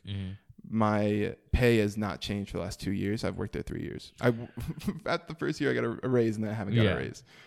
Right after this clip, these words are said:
Speaker 2: Um, so I'm, I'm arguing with them about that, and they're talking about how part-timers don't get,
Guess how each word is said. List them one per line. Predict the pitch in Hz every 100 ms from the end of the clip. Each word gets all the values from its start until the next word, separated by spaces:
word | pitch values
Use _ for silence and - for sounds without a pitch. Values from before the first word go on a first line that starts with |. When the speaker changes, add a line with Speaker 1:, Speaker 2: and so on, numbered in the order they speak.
| - - -
Speaker 2:
Um, | 117 107 107 107
so | 139
I'm, | 143
I'm | 131 135
arguing | 131 139 127 120
with | 120
them | 113 113
about | 110 110
that, | 113 113
and | 110
they're | 110
talking | 113 104
about | 104 98
how | 110
part-timers | - 95 95 95 95
don't | 95
get, | 80 -